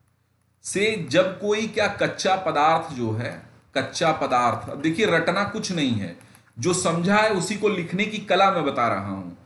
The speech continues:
कच्चा पदार्थ जब प्रक्रियागत व्यवस्था से क्या होता है, से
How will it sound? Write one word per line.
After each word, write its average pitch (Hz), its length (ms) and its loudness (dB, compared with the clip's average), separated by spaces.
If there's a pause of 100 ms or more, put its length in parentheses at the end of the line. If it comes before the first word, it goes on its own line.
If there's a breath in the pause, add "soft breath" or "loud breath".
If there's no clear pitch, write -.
(420 soft breath)
कच्चा 180 380 0
पदार्थ 151 600 0
जब 165 220 -2
प्रक्रियागत 127 760 0
व्यवस्था 123 500 -2
से 160 200 -2
क्या 170 180 0
होता 123 320 -2
है, 92 260 -10 (220 soft breath)
से 185 280 2